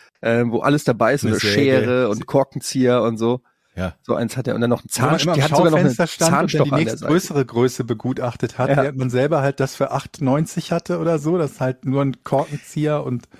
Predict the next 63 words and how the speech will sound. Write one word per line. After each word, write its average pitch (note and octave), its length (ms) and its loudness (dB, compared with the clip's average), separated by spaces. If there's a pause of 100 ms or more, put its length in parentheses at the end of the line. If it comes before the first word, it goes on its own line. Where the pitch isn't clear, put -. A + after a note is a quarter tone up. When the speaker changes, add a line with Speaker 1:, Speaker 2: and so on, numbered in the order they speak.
(340)
Speaker 3:
einen A#2+ 80 -12
Flaschenöffner D3 640 -2
hatte D#3 260 -2
und C#3+ 80 -2
Speaker 2:
Da C3 60 4
Speaker 3:
dann B2+ 80 4
Speaker 2:
hab F3+ 80 4
ich B2 40 2
Speaker 3:
gab's C3 160 -2
diese B2 200 -6
ganz B2 260 0
breiten D3 400 -2
mit B2+ 160 -4
vierhundert C#3 540 -2
Sachen D3+ 280 -4
Speaker 2:
Ja, D#3 60 0
Speaker 3:
drin. C#3 80 6
Speaker 2:
da C3 80 4
hab C3 80 0
ich D3+ 80 2
mich C#3+ 100 4
immer C#3 140 4
gefragt, B2+ 220 -4
es C#3+ 160 -2
gab - 240 -2
da A2+ 80 2
tatsächlich - 520 -6
einen G2+ 120 -2
Zahnstocher. - 800 -4 (460)
Speaker 1:
Ja, G#3 100 2 (200)
ein B2+ 40 -10
Zahnstocher, C#3+ 440 0
Speaker 2:
Da F#3+ 60 6
hast B2+ 60 -4
du G3 40 4
Speaker 1:
eine E3 80 4
Speaker 2:
einen C3+ 120 4
Speaker 1:
Pinzette, E3 640 0
Speaker 2:
<laughs> D#4 120 -4
Speaker 1:
konnte B3+ 180 2
man C#3 100 2
so C3 60 4
Speaker 2:
Wofür - 20 4
Speaker 1:
an C3+ 80 2
den C#3 100 2
Speaker 2:
hat - 60 -2
man B2 100 4
einen F3 100 2
Speaker 1:
Seiten - 40 -12
Speaker 2:
Zahnstocher - 260 0
Speaker 1:
rausziehen. F#3 640 0
Speaker 2:
am - 220 -2
Klappen, - 340 -4
an D#3 320 -6
dem C#3 100 -4
Messer A#3 280 -6
gehabt? B2 360 -8
Wofür? F#3 360 -6
Speaker 1:
Man-, D#3+ 220 0 (260)
manche D#3 360 0
hatten D3+ 220 0
eine B2 80 0
Säge, D3+ 580 0